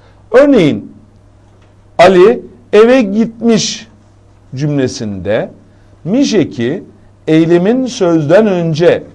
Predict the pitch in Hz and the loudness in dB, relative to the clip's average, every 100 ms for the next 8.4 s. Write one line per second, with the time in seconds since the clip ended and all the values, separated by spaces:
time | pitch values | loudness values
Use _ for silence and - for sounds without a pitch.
0 | _ _ - 120 113 - 117 - 113 104 | _ _ -4 0 0 -2 -6 -4 -6 -6
1 | - 107 101 139 240 - - - _ 143 | -8 -8 -4 -2 -2 -6 -20 -20 _ 0
2 | 160 175 - - _ - 170 208 277 285 | 2 2 -2 -18 _ -4 -2 -2 -2 0
3 | 226 185 156 131 117 92 - - - 160 | 2 2 2 2 0 -4 -18 -20 -10 -8
4 | - 120 139 226 - - _ _ - 175 | -4 -4 -4 -6 -10 -20 _ _ -2 0
5 | 190 233 277 262 226 - 190 165 170 170 | 2 0 0 0 -2 -2 -6 -6 -2 -2
6 | - - - _ - 226 269 - 262 247 | -2 -6 -20 _ -8 -4 -2 2 2 4
7 | 233 190 185 160 160 127 120 107 104 101 | 4 4 4 4 2 -2 -2 -6 -8 -12
8 | 101 90 76 - | -14 -14 -16 -18